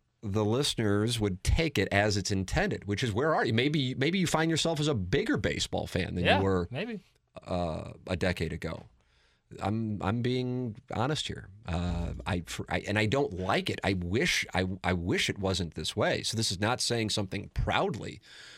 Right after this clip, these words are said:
Speaker 1: I want to rediscover it. I think I may rediscover it if, um, my sons get into it. I don't know. You know, they're so young right now. Can't, can't, you know, can't possibly at four and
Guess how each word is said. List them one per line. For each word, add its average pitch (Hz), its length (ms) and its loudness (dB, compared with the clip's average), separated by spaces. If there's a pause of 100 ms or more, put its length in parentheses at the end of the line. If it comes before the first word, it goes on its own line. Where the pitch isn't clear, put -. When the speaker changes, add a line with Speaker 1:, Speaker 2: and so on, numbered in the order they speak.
(240)
Speaker 1:
I 92 120 2
want 113 280 2
to 131 100 2
rediscover 123 460 2
it. - 80 -2
I 113 80 4
think 240 420 0
I 113 80 4
may 110 380 4
rediscover 151 720 2
it 147 160 0 (580)
if, - 500 2 (500)
um, 107 540 2 (600)
my 101 180 4
sons 117 400 2
get 127 160 2
into 143 320 2
it. 160 100 -2 (180)
I 101 80 6
don't 110 180 4
know. 110 380 4
You 101 100 0
know, 95 120 2
they're 98 100 2
so 98 180 0
young 92 240 2
right 90 200 0
now. 90 380 0
Can't, 98 300 -4 (600)
can't, - 320 -12
you - 80 -8
know, - 180 -14
can't - 220 -12
possibly - 440 -6
at 87 60 -16
four 90 380 -8
and 82 240 -10